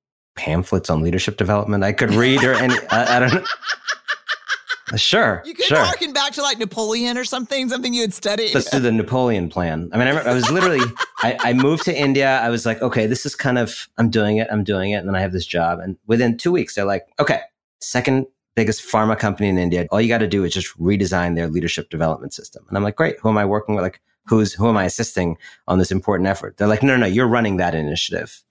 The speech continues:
Speaker 2: <laughs>
Speaker 1: I was like, "I'm running it?" I'm, like, "twenty-one, right? My thesis was about Machiavelli and Saint Augustine. So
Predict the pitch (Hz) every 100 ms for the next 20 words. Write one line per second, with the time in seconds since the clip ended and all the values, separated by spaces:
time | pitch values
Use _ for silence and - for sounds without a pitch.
0 | _ _ _ - 285 719 855 - - -
1 | - - - - _ 113 110 127 107 101
2 | 104 113 147 185 - 113 107 - 117 104
3 | 67 92 120 - 104 101 135 131 143 120
4 | 101 104 101 104 107 101 107 107 95 -
5 | 90 82 82 - - 87 - - - -
6 | 104 87 78